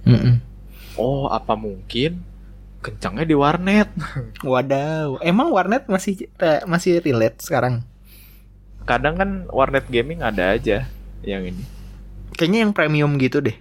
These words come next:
Speaker 1: ya nggak sih?
Speaker 2: Iya, iya, modelan gitu.
Speaker 1: Dan itu pun lebih banyak dipakai buat ini, apa? Tim-tim
Speaker 2: Main.
Speaker 1: e-sport mau sparring gitu.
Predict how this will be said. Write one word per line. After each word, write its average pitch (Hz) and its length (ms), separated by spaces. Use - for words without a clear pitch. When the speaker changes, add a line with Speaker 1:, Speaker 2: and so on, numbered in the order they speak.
Speaker 1:
ya 160 140
nggak 143 160
sih? - 160
Speaker 2:
Iya, 101 460
iya, 117 180
modelan 101 420
gitu. 95 360
Speaker 1:
Dan 135 160
itu 147 180
pun 220 460
lebih 143 300
banyak 135 340
dipakai 127 480
buat 120 380
ini, 170 340
apa? 180 400
Tim-tim 135 340
Speaker 2:
Main. 139 80
Speaker 1:
e-sport 123 380
mau 127 600
sparring 135 680
gitu. 104 240